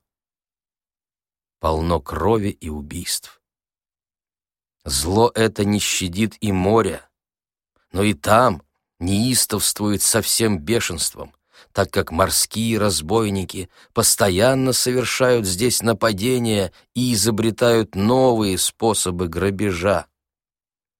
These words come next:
Вследствие сребролюбия извратились законы природы,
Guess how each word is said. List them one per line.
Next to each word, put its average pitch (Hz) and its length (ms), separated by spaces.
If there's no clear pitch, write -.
Вследствие 92 640
сребролюбия 95 1080
извратились 101 1300
законы 90 600
природы, 87 760